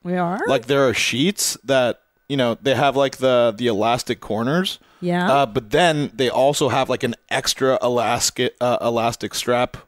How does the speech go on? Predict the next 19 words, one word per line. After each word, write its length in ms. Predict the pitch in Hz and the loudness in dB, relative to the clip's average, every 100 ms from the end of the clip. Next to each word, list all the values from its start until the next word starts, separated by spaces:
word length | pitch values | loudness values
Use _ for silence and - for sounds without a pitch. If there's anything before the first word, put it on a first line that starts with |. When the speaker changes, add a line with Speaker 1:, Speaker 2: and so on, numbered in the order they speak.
| _ _ - | _ _ -4
Speaker 2:
like, 240 | 120 - - | -4 -4 -6
underneath 480 | 135 123 127 160 139 | -4 -2 0 0 0
it. 140 | - | -2
So 60 | 135 | -4
you 120 | 113 | -2
first 300 | - 160 - | 0 0 0
put 120 | 160 | 2
it 140 | 156 131 | 2 0
under 160 | 139 | -2
the 100 | 127 | -2
corner, 420 | - 127 131 175 214 - | -4 -4 -2 0 -2 -4
Speaker 1:
<sighs> 180 | - - | -8 -4
Speaker 2:
and 140 | 143 123 | -4 0
then 400 | 151 175 165 143 | 2 4 2 0
you 100 | 135 | -4
put 340 | - 147 123 - | 0 -2 -2 0
that 360 | 143 165 151 - | 0 0 -2 -2
elastic 540 | 131 131 127 - 120 | 2 2 0 -2 -2
wrap 280 | 127 135 123 | 0 0 -2